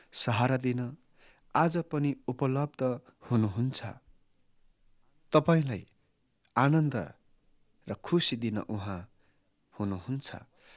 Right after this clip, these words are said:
तर मित्र, वास्तविक आनन्द, शान्ति र हाँसो त तब मात्र पाउनेछौँ,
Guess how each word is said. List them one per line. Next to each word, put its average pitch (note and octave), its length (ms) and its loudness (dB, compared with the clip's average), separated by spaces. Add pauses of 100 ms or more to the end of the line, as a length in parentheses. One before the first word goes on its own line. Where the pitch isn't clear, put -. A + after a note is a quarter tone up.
(180)
तर G#2+ 140 2
मित्र, A#2 360 0 (540)
वास्तविक G#3 580 6 (120)
आनन्द, C#3 420 2
शान्ति C3 640 0 (680)
र G#2+ 340 0 (100)
हाँसो C#3 420 2
त A2+ 300 -4 (580)
तब C#3 140 6
मात्र D3 420 6
पाउनेछौँ, B2+ 680 2